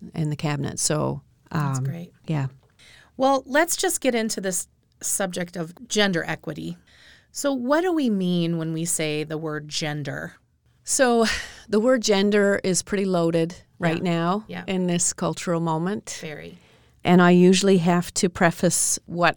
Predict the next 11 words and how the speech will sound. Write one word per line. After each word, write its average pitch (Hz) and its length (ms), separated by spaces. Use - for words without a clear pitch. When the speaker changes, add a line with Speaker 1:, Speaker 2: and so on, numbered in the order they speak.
Speaker 1:
I 160 440
present 160 480
or 156 60
speak - 320
about 151 340
by 151 160
saying 156 400
when 151 140
I 175 220
say 175 280
gender 156 580